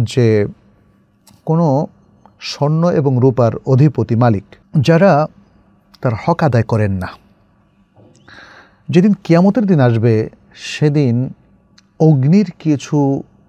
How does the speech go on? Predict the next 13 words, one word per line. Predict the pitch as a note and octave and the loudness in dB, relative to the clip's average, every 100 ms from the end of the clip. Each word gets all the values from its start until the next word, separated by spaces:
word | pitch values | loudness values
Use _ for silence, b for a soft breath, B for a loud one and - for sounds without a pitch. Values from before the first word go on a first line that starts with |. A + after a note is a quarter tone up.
| _ _ _ _ _ _ - | _ _ _ _ _ _ -4
পাত | C3 B2 E3 - - - _ _ _ | 0 2 0 -4 -20 -20 _ _ _
তাদের | B2+ A2 A#2 | -6 -2 -2
জন্য | G#2+ A#2 A2+ A2+ A2 | -2 -4 -2 -4 -4
উত্তপ্ত | E3+ - C#3+ - C#3+ | -8 -6 -8 -6 -8
করা | - G#2+ F#2 | -4 -6 -4
হবে | B2+ G3 A3+ _ _ _ _ _ B B B - | 0 0 0 _ _ _ _ _ B B B -4
এবং | E3 A#3 A3 | 0 0 -2
সেগুলো | - D#3+ D3 E3+ E3+ D3+ F3 _ _ _ _ _ C3 | -2 -2 0 2 2 2 0 _ _ _ _ _ -6
জাহান্নামে | A2+ C#3 D#3 E3+ E3 | -2 0 2 2 2
আরও | C#3 D3+ | 2 2
গরম | C3 A#2 | 2 0
করা | G#2+ G#2+ | 0 -4
হবে, | G2+ G#2+ | -4 -8